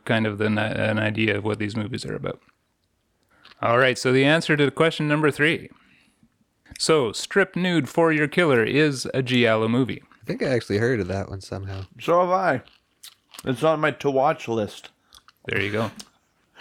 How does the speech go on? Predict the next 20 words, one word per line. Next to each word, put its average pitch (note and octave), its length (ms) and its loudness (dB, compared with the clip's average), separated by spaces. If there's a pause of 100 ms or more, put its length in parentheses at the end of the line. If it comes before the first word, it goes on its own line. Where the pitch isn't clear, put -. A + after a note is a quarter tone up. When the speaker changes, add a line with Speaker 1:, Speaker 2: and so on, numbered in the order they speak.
(140)
Speaker 1:
All A2+ 180 2
right, B2 240 2
The A#2+ 120 -2
Killer D#3 420 2
Must D3 340 0
Kill D#3 240 2
Again C#3 600 2 (240)
is B2+ 340 2
a A2 100 0
Giallo A2 500 2
movie. A2+ 360 -2 (580)
Speaker 3:
I A2+ 60 -4
thought B2 220 2
maybe B2+ 220 0
that A2 200 -2
was G2+ 160 -10
one G#2+ 140 -2
of G#2 80 -2
yours, G#2 420 -2
but - 180 -8